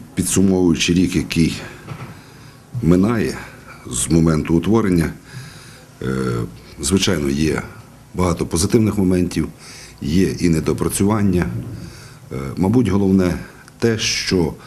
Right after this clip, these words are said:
власне, за цей рік Міністерство доходів і зборів, е, зробило найбільші реальні кроки щодо співпраці, роботи з платниками податків, щодо налагодження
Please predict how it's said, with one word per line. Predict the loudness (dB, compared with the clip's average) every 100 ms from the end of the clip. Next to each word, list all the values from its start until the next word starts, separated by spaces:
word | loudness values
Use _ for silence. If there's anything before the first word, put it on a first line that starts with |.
| -20 -20 -20 -6
власне, | -2 0 0 0
за | 0
цей | 2 2 4
рік | 2 -2 -6 -10 -12 -20 -20 -20 -20 -14 -10 -10 0
Міністерство | 0 2 0 0 0
доходів | 0 0 0 2
і | 0
зборів, | 2 2 2 -2 -10 -12 -14 -16 -20 -20 -20 -20 -8
е, | -6 -4 -6 -12 -20 -20 -18 -4
зробило | 2 4 4 2
найбільші | 0 0 -2 -2 -4 -8 -16 -12
реальні | -2 0 0 -2 -2
кроки | -2 -2 -2
щодо | -4 -2 -4 -4 -10 -20 -20 -20 -20 -14 -10
співпраці, | -2 -2 0 0 0 -2 -4 -4
роботи | -2 0 0 0
з | -6
платниками | -6 -6 -4 -2 -2 -2 -6 -14 -20 -20 -20 -20 -20 -20 -6
податків, | -2 -2 -4 -6 -8
щодо | -4 0 2
налагодження | 2 2 2 0 2 2 2